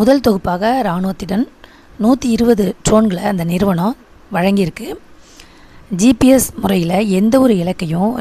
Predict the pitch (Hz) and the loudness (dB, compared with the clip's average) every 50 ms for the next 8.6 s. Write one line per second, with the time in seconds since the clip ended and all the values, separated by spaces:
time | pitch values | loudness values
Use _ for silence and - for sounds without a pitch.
0 | 196 208 220 247 277 262 254 240 233 220 190 175 165 175 202 220 - - 226 220 | 0 2 2 4 4 4 2 0 -2 -2 -4 -2 -2 -2 -2 -2 0 2 2 4
1 | 233 254 254 214 202 202 196 208 202 165 170 170 170 156 190 196 226 254 - - | 4 4 2 2 0 0 0 0 0 -2 -2 -4 -6 -6 -4 -4 -4 -4 -6 -10
2 | - - - 180 180 - 202 180 160 151 156 170 208 - - _ - - - - | -8 -4 -2 -2 0 0 0 0 0 0 0 0 -2 -2 -4 _ -20 -20 -20 -20
3 | - - - - - - - - - - - - 240 214 220 208 208 185 170 - | -20 -20 -20 -20 -20 -20 -20 -20 -20 -20 -10 -4 0 2 4 4 4 4 2 0
4 | - - 196 185 202 220 226 240 233 233 - 202 202 185 180 175 190 196 185 196 | -4 -4 0 0 2 4 4 4 2 2 2 0 0 0 2 2 2 2 2 2
5 | 190 185 165 175 165 - - - - 170 185 - 320 - - - 196 196 247 - | 2 0 0 -2 -4 -6 -8 -12 -10 -8 -6 -6 -6 -8 -6 -4 0 0 0 0
6 | - - - - - - - - - - - 185 180 185 220 262 302 311 294 247 | -2 -6 -20 -18 -18 -18 -18 -20 -16 -10 -4 -2 0 2 2 2 0 0 0 0
7 | 220 196 180 185 196 214 233 - - _ _ _ - - - - - _ - 175 | 0 0 -2 -2 0 -2 -2 -2 -6 _ _ _ -20 -20 -20 -20 -12 _ -4 -2
8 | 180 208 262 294 294 277 269 240 220 208 226 | 0 2 2 2 2 0 0 0 0 0 2